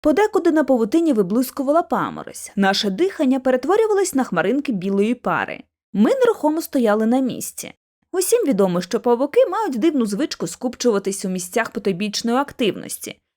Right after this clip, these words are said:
Їх ваблять старі джерела, де збираються і поволі накопичуються міць невидимі й невідомі нам сили.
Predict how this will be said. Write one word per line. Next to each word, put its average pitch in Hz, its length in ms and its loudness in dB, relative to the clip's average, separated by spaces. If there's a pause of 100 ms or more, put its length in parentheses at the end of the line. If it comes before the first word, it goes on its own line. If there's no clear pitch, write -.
(160)
Їх 359 180 0
ваблять 370 400 2
старі 339 380 2
джерела, 285 600 2
де 180 100 0
збираються 196 600 2
і 208 60 0
поволі 208 340 2
накопичуються 214 840 0
міць 453 320 -2
невидимі 254 640 2
й 165 40 -4
невідомі 240 540 2
нам 339 160 -2
сили. - 460 -6